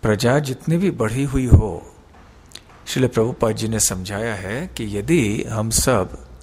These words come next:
यज्ञ करेंगे, भगवान को संतुष्ट रखेंगे, और इस युग में यज्ञ है संकीर्तन यज्ञ,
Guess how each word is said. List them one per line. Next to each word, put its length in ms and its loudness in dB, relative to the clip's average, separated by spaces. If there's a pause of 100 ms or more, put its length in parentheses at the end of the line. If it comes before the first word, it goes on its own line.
(2000)
यज्ञ 480 2
करेंगे, 500 2
भगवान 440 0
को 140 -4
संतुष्ट 540 -2
रखेंगे, 760 -4 (300)
और 180 -2
इस 280 -2
युग 240 0
में 420 0
यज्ञ 400 -4
है 320 -2 (200)
संकीर्तन 680 -2
यज्ञ, 380 -6